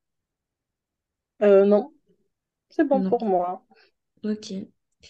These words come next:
Speaker 2: Mais écoute, euh, on va en venir à la fin. Euh,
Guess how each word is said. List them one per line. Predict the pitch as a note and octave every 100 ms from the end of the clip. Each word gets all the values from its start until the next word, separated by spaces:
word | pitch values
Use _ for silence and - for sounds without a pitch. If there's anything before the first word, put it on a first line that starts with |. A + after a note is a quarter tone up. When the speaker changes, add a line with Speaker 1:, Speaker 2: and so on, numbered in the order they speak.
| - - _ _
Speaker 2:
Mais | G#3
écoute, | G3 A3 A#3 -
euh, | G3+ F#3 F#3
on | F3+
va | F3+
en | F3
venir | F3+ G#3
à | A3 G#3+
la | G3+
fin. | G3+ - G3+ A3 B3+ C#4 - A3
Euh, | G3+ G3+ G3 G3 G3 G3+ G3+ G3+ G3+ G3+ G3+ G3+ G3+ G#3